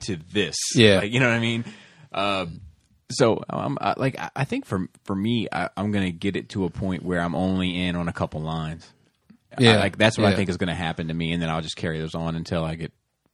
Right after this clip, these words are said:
Speaker 1: fed up with it or
Speaker 2: I,
Speaker 1: out of
Speaker 2: I,
Speaker 1: space.
Speaker 2: I think that, uh, and we've been to-, toying with the idea with the club of, like, actually moving the game club to a rented piece of property. You know, like,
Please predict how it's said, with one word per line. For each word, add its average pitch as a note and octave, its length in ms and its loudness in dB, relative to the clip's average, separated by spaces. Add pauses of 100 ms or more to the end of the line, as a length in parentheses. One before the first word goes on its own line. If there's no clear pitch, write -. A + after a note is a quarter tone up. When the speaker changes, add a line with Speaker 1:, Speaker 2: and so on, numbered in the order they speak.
(180)
Speaker 1:
fed D#2+ 220 -6
up E2 120 -2
with E2+ 180 -4
it E2 160 -6
or E2 300 -6 (460)
Speaker 2:
I, A#2+ 60 2
Speaker 1:
out - 120 -4
of F2+ 80 2
Speaker 2:
I, C3 60 4
Speaker 1:
space. - 440 -10 (160)
Speaker 2:
I A2+ 140 6
think D3 360 6
that, A2 180 6
uh, G2 360 2
and B2 80 4
we've C3 140 10
been B2 120 6
to-, B2 340 4
toying B2+ 240 6
with G#2+ 80 4
the G#2 120 2
idea G2+ 400 2
with F2+ 140 -6
the - 80 -8
club G2 420 0
of, F#2+ 140 0
like, F#2 240 -4
actually G2+ 320 -2
moving G2 340 0
the F2+ 100 -4
game F#2+ 320 -2
club F2+ 280 -4 (100)
to G#2+ 160 2
a F#2 120 0
rented F#2 520 -2 (400)
piece A2 220 -2
of D2+ 80 -12
property. - 500 -4 (560)
You G2+ 100 -2
know, F#2+ 220 0
like, F2 340 -6